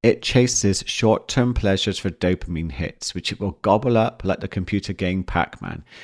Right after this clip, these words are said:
It uses dopamine to urge you to do all the things you said you wanted to stop doing or reduce doing. And of course, it will make you feel bad for being such a loser and so weak. If you're in any doubt that your dark side exists,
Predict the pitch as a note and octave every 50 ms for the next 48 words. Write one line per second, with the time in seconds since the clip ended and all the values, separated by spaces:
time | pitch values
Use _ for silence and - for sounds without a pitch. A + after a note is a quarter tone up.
0 | - - - - - - A2+ - - B2 A#2 A2 A2+ G#2 - - - A#2 A#2 A#2
1 | - - B2 B2+ B2+ C3+ C3+ - - - - _ B2 C3 C#3+ D#3 E3 E3 - -
2 | A2+ G2 G2 - F2+ - - G2+ G2 G#2 G#2+ A#2+ C3 D3 - - C3 B2 B2+ A#2+
3 | A#2+ B2 A2+ - A#2+ G#2+ F#2 G#2+ G#2+ G2+ G#2 G#2 G2+ - - - - F#2+ F#2+ -
4 | - - C3+ C#3+ - - - - C#3+ D3 D3 D3 C#3+ C#3 C#3+ C#3 - - F#2+ F#2
5 | - F2+ F2+ D2 - - G#2+ C3 D3 D#3 - - - - C#3+ C#3 C#3 C3+ C3+ C3+
6 | C3 B2 - - - - - _ _ - G2 G2 F#2 - - _ - - - B2+
7 | B2 A#2+ A#2+ A#2 - - - - G#2 G2+ - - F#2+ F#2+ F#2 F#2+ F#2 F#2 - -
8 | - F#2+ F2+ - - - F2+ F2 E2+ D#2 - _ - G2+ G2+ G#2 A2 G#2+ - -
9 | F2 D#2+ F#2 F2 F2 F2+ F2 - - F#2+ - - F#2+ F2 E2+ F2 F#2+ F#2+ F#2+ F2
10 | - F#2+ F#2 F2 - - E2 F2 F2+ F2 F2 E2+ - - - F2 E2+ E2 E2 D2+
11 | D2 E2+ D#2+ C#2+ - - - - - - _ _ _ _ _ _ _ _ _ _
12 | - A#2+ - - B2 A2+ A2 G#2 - - A#2+ B2 B2 A#2+ A2+ - F#2+ F2+ F2 -
13 | - F2+ - E2+ G2 F2+ - - G2 F#2 - - - - - F#2+ F#2 F2 F2 E2+
14 | E2+ - - _ - G2+ F#2 F2+ F2 - - E2+ B1 - - - - - - -
15 | - - -